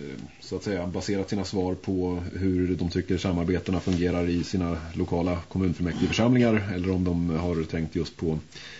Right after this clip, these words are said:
riksdagen. Men, eh, där har ju också Åkesson sagt att vi, eh, naturligtvis samarbetar med dem som, eh, ger oss mest i våra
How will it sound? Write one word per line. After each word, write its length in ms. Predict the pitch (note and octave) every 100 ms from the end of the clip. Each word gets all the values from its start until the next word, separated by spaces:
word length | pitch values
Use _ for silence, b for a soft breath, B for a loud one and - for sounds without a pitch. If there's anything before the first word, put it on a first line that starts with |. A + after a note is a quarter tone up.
| B -
riksdagen. 680 | G2 - - E2 E2+ D#2 E2
Men, 260 | F2+ F#2 F#2
eh, 140 | F2+
där 220 | F2 F#2+
har 180 | G2 G2
ju 120 | F#2+
också 440 | F#2 - G2+ F#2 F2 - B B B -
Åkesson 560 | F2 F2 F2 F2 E2+ E2+ E2 -
sagt 300 | F#2 E2+ -
att 160 | E2
vi, 280 | F2+ E2+ E2+
eh, 60 | E2 D#2+
naturligtvis 600 | E2 F#2 - E2+ - - -
samarbetar 480 | - F2+ E2 F2 F2+
med 80 | E2+
dem 180 | E2
som, 300 | E2+ F2 D#2+ D#2 - B B B B B -
eh, 200 | - C#2+
ger 220 | E2 F#2 F2+
oss 140 | F2
mest 300 | G2 F2+ -
i 60 | F#2
våra 300 | F2 E2+